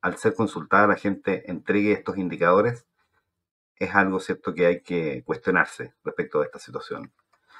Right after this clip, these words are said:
En el neto de aprobación presidencial que tiene el presidente, es importante aquí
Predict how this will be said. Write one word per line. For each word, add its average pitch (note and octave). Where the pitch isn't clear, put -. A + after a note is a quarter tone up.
En C3+
el D#3
neto A#3+
de G#2
aprobación G2
presidencial D3+
que -
tiene D#2
el C#2+
presidente, E2+
es G#2+
importante B2
aquí G#2+